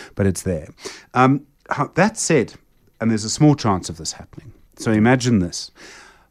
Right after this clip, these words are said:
Ramaphosa wins, strong mandate from the A N C, sixty percent plus, okay?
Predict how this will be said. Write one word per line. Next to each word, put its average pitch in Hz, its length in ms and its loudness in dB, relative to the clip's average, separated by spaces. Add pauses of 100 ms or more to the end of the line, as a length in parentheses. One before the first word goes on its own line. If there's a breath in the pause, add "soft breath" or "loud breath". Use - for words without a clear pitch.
Ramaphosa 135 760 4
wins, 95 500 0 (120)
strong 139 400 2
mandate 101 380 2
from 92 160 -4
the 90 100 0
A - 20 -2
N 87 120 -2
C, - 160 -10
sixty - 360 -4
percent 101 360 -6
plus, - 480 -14 (120)
okay? 90 420 -10